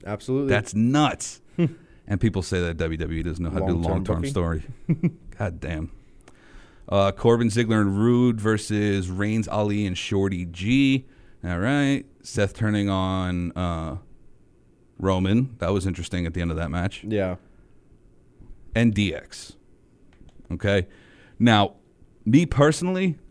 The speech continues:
Speaker 2: I have wanted to see this happen since the original invasion.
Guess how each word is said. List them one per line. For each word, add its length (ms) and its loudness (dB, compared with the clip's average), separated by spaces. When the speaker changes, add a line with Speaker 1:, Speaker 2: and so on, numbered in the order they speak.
Speaker 2:
I 80 6
have 220 4
wanted 240 2
to 80 -6
see 220 0
this 400 0
happen 500 0
since 400 2
the 180 6
original 500 4
invasion. 440 -6